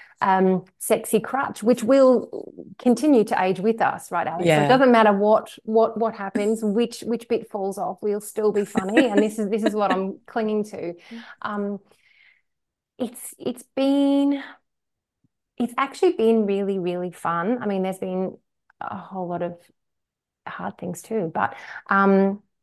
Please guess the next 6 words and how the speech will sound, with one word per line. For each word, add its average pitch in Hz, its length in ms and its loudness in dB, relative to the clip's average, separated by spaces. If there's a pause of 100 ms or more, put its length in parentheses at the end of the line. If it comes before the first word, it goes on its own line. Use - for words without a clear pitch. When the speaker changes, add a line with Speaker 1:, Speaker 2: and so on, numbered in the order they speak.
(540)
Speaker 1:
the - 160 -8
honesty, 285 640 0 (680)
Speaker 2:
Mm. 147 380 -2
Speaker 1:
honesty 277 680 2
in 254 160 0
this 254 180 -2